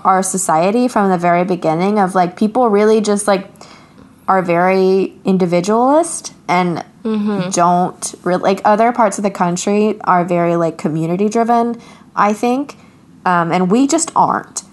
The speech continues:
Speaker 1: And I think that that's, like, really shown in the American wizarding world for sure.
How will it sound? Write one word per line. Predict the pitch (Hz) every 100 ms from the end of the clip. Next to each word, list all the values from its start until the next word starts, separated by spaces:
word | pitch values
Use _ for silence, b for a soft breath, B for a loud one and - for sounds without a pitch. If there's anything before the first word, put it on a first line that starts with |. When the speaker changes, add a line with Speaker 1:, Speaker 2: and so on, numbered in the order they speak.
| - - - -
Speaker 1:
And | 185 185
I | 196
think | 202 233 233
that | 233
that's, | 208 196 190
like, | 180 175
really | 180 208 208 170
shown | - - 185 170 143 143 175 - - 170
in | 165 160 - - - - - -
the | 214
American | 175 165 160 170 170
wizarding | 151 170 151 165
world | 151 147 180
for | - -
sure. | - - 185 - 180